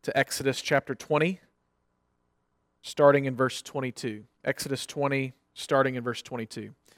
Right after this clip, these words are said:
As you're finding that passage, um, I'm just gonna give you the update of where we are. So God has spoken to the people of Israel. He's spoken to Moses. He's given them the Ten Commandments, this kind of universal, timeless law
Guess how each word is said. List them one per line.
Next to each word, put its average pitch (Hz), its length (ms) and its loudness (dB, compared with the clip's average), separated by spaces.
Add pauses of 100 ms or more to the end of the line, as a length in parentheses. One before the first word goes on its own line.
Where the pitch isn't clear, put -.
(440)
As 127 240 2
you're 160 120 4
finding 147 460 6
that 135 320 2
passage, 135 600 0
um, 120 100 -8
I'm 117 220 -8
just - 140 -10
gonna 147 140 -2
give 143 140 2
you 143 100 -2
the 139 100 6
update 147 260 6
of 127 100 -2
where 135 140 2
we 131 140 4
are. 107 280 4
So 120 320 2 (520)
God 151 240 10
has 135 160 0
spoken 160 560 0
to 156 120 -4
the 131 140 -2 (460)
people 160 280 4
of 143 100 8
Israel. 170 340 6
He's 147 180 4
spoken 160 440 6
to 139 100 -6
Moses. 143 360 4
He's 156 220 0 (340)
given 165 440 6
them 151 240 4
the 135 80 0
Ten 151 300 -2
Commandments, 143 600 -2
this - 160 -2
kind 135 220 -2
of 120 100 -6
universal, 143 840 2
timeless 143 840 0
law 123 560 4